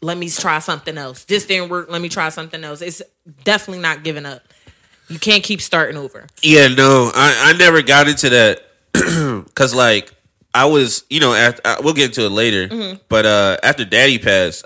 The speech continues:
Speaker 2: I was, I was on B S. Like, I was never a partier.
Speaker 1: Yeah.
Speaker 2: And I started partying.
Speaker 1: Yeah.
Speaker 2: So I wa-, I was wasting time and energy.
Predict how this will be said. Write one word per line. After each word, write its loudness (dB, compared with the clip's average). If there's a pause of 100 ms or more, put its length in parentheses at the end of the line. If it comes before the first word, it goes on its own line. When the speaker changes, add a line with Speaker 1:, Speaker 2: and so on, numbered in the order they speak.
Speaker 2:
I 0
was, -2 (360)
I 0
was -4
on -8
B -4
S. -2 (140)
Like, -4
I 0
was -6
never 0
a 2
partier. 0
Speaker 1:
Yeah. 0 (160)
Speaker 2:
And 2
I 2
started -2
partying. -2
Speaker 1:
Yeah. 0
Speaker 2:
So -2
I 2
wa-, -2
I 0
was -2
wasting -4
time -2
and -4
energy. -4